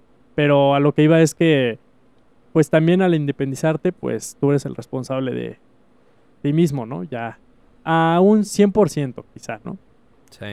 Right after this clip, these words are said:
Speaker 1: Entonces, pues eso causa todavía más como angustia, ¿no? <laughs> Y cuando empiezas a ver que, que, pues, o sea, eso le sumas, ¿no? Que ya eres responsable de ti mismo y le sumas que te,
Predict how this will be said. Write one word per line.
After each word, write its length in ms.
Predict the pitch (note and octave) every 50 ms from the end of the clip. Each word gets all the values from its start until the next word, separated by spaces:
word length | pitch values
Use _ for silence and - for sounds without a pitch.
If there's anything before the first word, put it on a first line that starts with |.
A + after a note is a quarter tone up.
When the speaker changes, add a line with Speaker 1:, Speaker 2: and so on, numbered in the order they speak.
| G2+ A2
Speaker 1:
Entonces, 580 | A#2 C#3 C3 C3 C3 - E3 D#3+ C#3+ - D#3+ C#3+
pues 180 | - D3+ C3 -
eso 200 | D3 - D#3+ C#3+
causa 280 | - D3 C3+ - D3+
todavía 300 | C#3+ - C3+ C3 C3 B2+ B2
más 220 | B2 B2 A#2+ - -
como 200 | - C3 C3 A#2+
angustia, 800 | A#2 B2 C3+ D3+ D#3+ D#3+ D#3+ D3 - - D3+ D3 C#3+ C#3+ C#3+ C3+
¿no? 160 | C#3 C#3+ -
<laughs> 720 | - D#3+ - - F3 - - _ _ _ _ _ _ _
Y 80 | - D3
cuando 240 | - C#3+ C3 C3+ C#3
empiezas 400 | B2+ - D#3+ D#3+ D3+ D#3+ C#3+ D3+
a 80 | D3
ver 180 | C#3+ D3 D3 C#3+
que, 460 | - D#3+ D3 C#3+ C3+ B2+ B2 A#2 A2 _ _ _ _ _ _ _ _ _ _ _ _ _ _ _ _ _ _ _ _ _ -
que, 80 | D3+
pues, 520 | - - B2 B2+ A#2+ A2+ - - - - -
o 60 | C#3+
sea, 140 | - D3+ D3+
eso 160 | D#3+ D3 F#3 F3
le 100 | D3 C3+
sumas, 320 | - E3+ D#3+ C#3+ A#2+ A2+
¿no? 80 | C#3 C#3+
Que 140 | - C3
ya 240 | B2 B2 A#2+ A#2+ A2+ _ _ _ _ _
eres 240 | - D3 C3 C#3+ C3
responsable 540 | C3 B2+ - - C3 A#2+ - C#3 C#3 C3 A#2+
de 80 | A#2 A#2
ti 120 | - C#3
mismo 420 | C#3+ D3 D3+ C#3 C#3 D3 C#3 B2+
y 260 | A#2+ A#2 A2+ A2+ A2+ A2
le 120 | A2+ A2+
sumas 340 | A2 - D3 C#3+ C#3+ C#3+ -
que 100 | - C3+
te, 140 | - - A2+